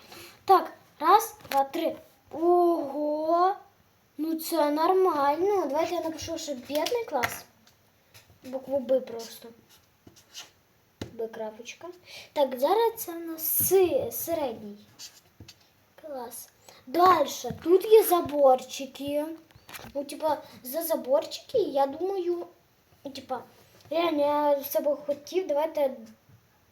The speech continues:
три бали. Додаємо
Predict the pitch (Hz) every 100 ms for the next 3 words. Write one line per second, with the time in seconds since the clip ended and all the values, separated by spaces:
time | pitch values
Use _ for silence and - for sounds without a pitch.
0 | _ - 302 285 339 262 247 208 202 190
1 | - _ _ _ _ - _ _ - -
2 | - _ - - _ _ _ - 269 359
3 | 415 392 359 339 254 247 247